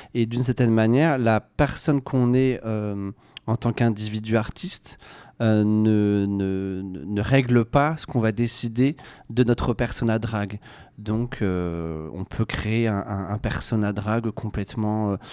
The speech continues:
euh, queer, euh, euh, qui va être genré en yel. On peut, du coup, créer, bah, une créature ou une, un persona plus, euh, plus elle, plus il.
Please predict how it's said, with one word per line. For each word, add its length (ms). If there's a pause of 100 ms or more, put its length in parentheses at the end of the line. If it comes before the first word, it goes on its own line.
(220)
euh, 80
queer, 580
euh, 300 (380)
euh, 640
qui 140
va 100
être 260
genré 420
en 140
yel. 500
On 240
peut, 420
du 160
coup, 140
créer, 260
bah, 140
une 120
créature 500
ou 160
une, 100
un 100
persona 460
plus, 340
euh, 80
plus 380
elle, 240
plus 320
il. 180